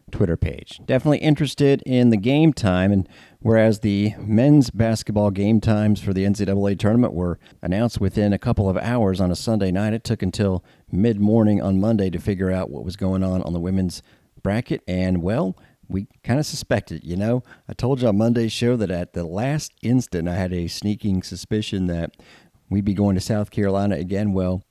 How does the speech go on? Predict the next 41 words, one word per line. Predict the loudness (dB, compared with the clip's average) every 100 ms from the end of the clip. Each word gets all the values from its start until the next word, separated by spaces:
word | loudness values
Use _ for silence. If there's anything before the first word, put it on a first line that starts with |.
| -14 0
figured | 4 6 6
we | 6
might | 6 4
be | 4 2
the | 2
first | 2 2 2
game | 4 6
again | 6 4 0 -4 -10 -14
because | -8 -4 -2 -4 -8
Columbia | -8 -4 -2 -2 -4
is | -2
one | -2
of | 0
the | -2 _ -20 _
only | -2 0 0 -4 _ _ _
hosts | 0 0 2
on | 0 2
Friday | 0 0
that | 0
was | 0
in | 0
the | 0
East | -2 -2
time | 2 4 4
zone. | 6 6
And | 4 4
sure | 6 6
enough, | 6 2 -4
first | 2 2 2
game | 4 8 8
of | 6
the |
tournament, | 4 4 4 0 -4
eleven | -6 -2 -2 0 0
thirty, | 2 2 2 -2 -8 _ _
the | -12
Bulls | -4 -4 -4
will | -4
be | -6
playing | -2 0 0
Marquette, | 0 -2 -4 -6 -6